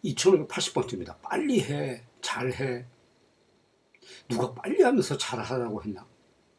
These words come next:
잘하면서 빨리 하라고 했지. 몸에 배서인지 뭔 일을 하다 보면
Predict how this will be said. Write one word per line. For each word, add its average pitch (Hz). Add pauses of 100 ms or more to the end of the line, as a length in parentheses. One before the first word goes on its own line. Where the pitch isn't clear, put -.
(220)
잘하면서 180
빨리 185
하라고 107
했지. - (1800)
몸에 143
배서인지 110
뭔 107
일을 104
하다 -
보면 95